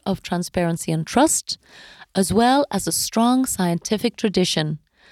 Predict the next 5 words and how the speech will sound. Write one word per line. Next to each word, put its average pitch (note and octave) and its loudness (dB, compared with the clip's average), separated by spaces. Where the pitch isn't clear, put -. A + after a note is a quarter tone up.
supplemented A3 2
by F3+ -2
exceptional A3+ -2
and C4+ 2
free A#3+ 0